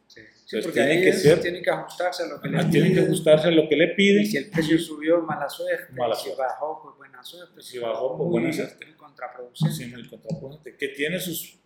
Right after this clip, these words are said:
Speaker 2: pros y sus contras, ¿no?
Speaker 1: Claro.
Speaker 2: Que el café, así como es de volátil,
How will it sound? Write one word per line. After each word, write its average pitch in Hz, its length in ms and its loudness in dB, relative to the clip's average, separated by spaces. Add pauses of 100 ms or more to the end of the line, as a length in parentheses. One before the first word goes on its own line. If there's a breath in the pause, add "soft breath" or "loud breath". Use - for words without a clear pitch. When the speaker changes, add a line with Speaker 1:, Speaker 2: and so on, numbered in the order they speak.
Speaker 2:
pros 117 160 -4
y - 20 -6
sus - 180 -12
contras, - 400 -14
¿no? - 160 -20
Speaker 1:
Claro. - 320 -10 (600)
Speaker 2:
Que 160 140 0
el 156 80 -8
café, 180 320 2
así 185 200 2
como 175 280 -4
es - 100 -4
de 110 120 0
volátil, 110 540 -2